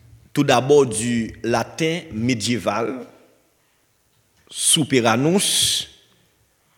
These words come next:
et du latin classique, superus, qui veut dire supérieur. C'est un adjectif qui qualifie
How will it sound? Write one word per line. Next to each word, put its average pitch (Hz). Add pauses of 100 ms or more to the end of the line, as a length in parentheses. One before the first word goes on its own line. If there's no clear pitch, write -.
(420)
et 131
du 127
latin 123
classique, - (220)
superus, - (1600)
qui 123
veut 117
dire 131
supérieur. 101 (3500)
C'est -
un 226
adjectif 190
qui 160
qualifie 175